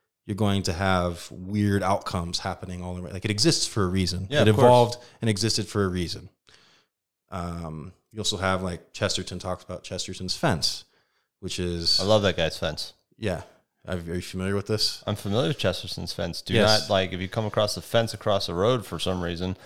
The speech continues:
Speaker 2: you don't take it down until you understand why it was built.
Speaker 1: Yeah. Now, if you have a really good reason to think that the fence no longer serves the purpose that it was built for,
Speaker 2: Yep.
Speaker 1: great. But you need to understand why things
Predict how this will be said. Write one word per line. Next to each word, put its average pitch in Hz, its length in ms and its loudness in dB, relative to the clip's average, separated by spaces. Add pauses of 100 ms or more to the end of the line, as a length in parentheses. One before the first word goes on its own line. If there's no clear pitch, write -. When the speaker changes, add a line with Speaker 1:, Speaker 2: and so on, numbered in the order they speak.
(300)
Speaker 2:
you 95 120 -2
don't 107 220 2
take 113 200 2
it 90 100 -2
down 123 200 4
until 101 220 -2
you 98 80 2
understand 95 380 -2
why 90 140 2
it 95 80 -2
was 82 100 -10
built. 82 300 -6 (300)
Speaker 1:
Yeah. 147 180 2 (720)
Now, 117 100 0
if 104 80 0
you 123 80 4
have 117 80 6
a 110 80 6
really 160 400 6
good 160 240 0
reason 143 520 -2
to 123 140 -8
think 123 260 -2
that 120 140 0
the - 80 -8
fence - 520 -2
no 117 200 -4
longer 120 340 -4
serves 110 300 -6
the 110 60 -10
purpose 107 360 -4
that 101 160 2
it - 80 -6
was 101 140 -6
built 104 280 0
for, 95 380 0 (220)
Speaker 2:
Yep. - 260 0 (140)
Speaker 1:
great. 143 280 2 (480)
But - 160 -10
you 101 80 -4
need 107 180 -2
to 110 100 -2
understand 104 640 -6
why 101 260 0
things 95 460 -10